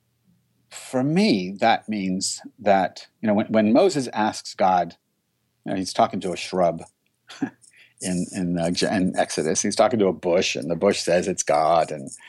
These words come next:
you know, it's hard to go back to the Egyptian, to the Jews in Egypt and say, "Well, I was talking to this shrub and it said, you know, we should leave." So <laughs> Moses says, you know, "So, so what's your name?" And God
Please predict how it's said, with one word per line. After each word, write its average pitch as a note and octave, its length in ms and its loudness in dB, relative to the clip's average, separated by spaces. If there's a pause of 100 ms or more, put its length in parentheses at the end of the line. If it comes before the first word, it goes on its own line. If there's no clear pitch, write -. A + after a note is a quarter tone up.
(240)
you C#4+ 60 6
know, - 120 4
it's F#3+ 140 0
hard D3+ 240 4
to C3 40 0
go G#2+ 140 0
back G#2 240 2
to F#2 80 -14
the F#2 80 -2
Egyptian, F#2+ 500 -4
to G#2 100 -2
the F2+ 100 -4
Jews G2+ 320 2
in F#2 100 -2
Egypt F#2 300 -4
and F2 60 -8
say, F#2 120 -2
"Well, - 160 4
I G2 60 4
was E2 140 -6
talking G2+ 280 0
to F2 80 -4
this F2 140 -6
shrub D#2+ 380 0
and C#2 120 -10
it - 80 -18
said, D2 280 -8
you - 100 -12
know, C#2 60 -10
we E2 100 -10
should - 180 -14
leave." G#1+ 240 -8 (500)
So B2+ 460 4 (140)
<laughs> - 120 -20
Moses C3+ 480 2
says, A2 340 2
you A2 60 -2
know, G2+ 60 -4
"So, A2+ 240 -4 (120)
so B2+ 220 -4
what's D3 220 2
your E3 100 2
name?" D#3+ 440 0 (760)
And A#2 280 2
God C#3+ 480 2